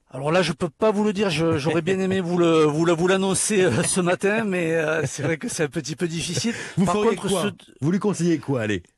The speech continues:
Speaker 2: <laughs>
Speaker 1: Ben moi, je lui conseillerais de, de rester au Paris Saint-Germain et d'essayer de tout faire pour amener la première Ligue des Champions
Speaker 2: Ouais.
Speaker 1: au, au, au Paris Saint-Germain, euh, sachant que je pense que le club aujourd'hui a, a bien évolué sur, euh, voilà, le, le, le, le statut et,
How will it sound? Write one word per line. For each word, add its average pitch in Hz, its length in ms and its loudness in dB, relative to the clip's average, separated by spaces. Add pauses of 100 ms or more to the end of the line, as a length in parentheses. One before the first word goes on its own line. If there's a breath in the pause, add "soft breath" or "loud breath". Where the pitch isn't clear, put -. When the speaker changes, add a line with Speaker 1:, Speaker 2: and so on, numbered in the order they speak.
(160)
Speaker 2:
<laughs> - 400 -6
Speaker 1:
Ben 139 140 -2
moi, 214 160 0
je 185 140 -2
lui 180 100 -2
conseillerais 180 640 -2
de, 143 560 -2
de 135 100 -6
rester 160 440 -2
au 165 80 0
Paris 143 260 -4
Saint-Germain 151 640 -4
et 139 320 -4
d'essayer 165 540 -4
de 151 80 -8
tout - 160 -12
faire 185 240 -6
pour 143 260 -6
amener 151 300 -4
la 156 100 -4
première 147 380 -4
Ligue 143 140 -8
des 135 100 -4
Champions 151 480 -4
Speaker 2:
Ouais. 123 420 -2 (320 loud breath)
Speaker 1:
au, 139 60 -4
au, 135 340 0
au 139 40 -10
Paris 156 200 -4
Saint-Germain, 156 540 -2 (600 loud breath)
euh, 143 280 0
sachant 175 400 -2
que 160 80 -6
je 143 140 -6
pense - 240 -4
que 160 100 -10
le 139 120 -4
club 165 280 -6
aujourd'hui 143 520 -8
a, 131 140 -6
a - 120 -8
bien 147 220 -6
évolué 151 480 -4
sur, 120 340 -8
euh, 117 160 -2
voilà, 139 240 -2
le, 123 180 -2
le, 110 160 -6
le, 113 160 -10
le 117 160 -8
statut 156 680 -6
et, 117 180 -2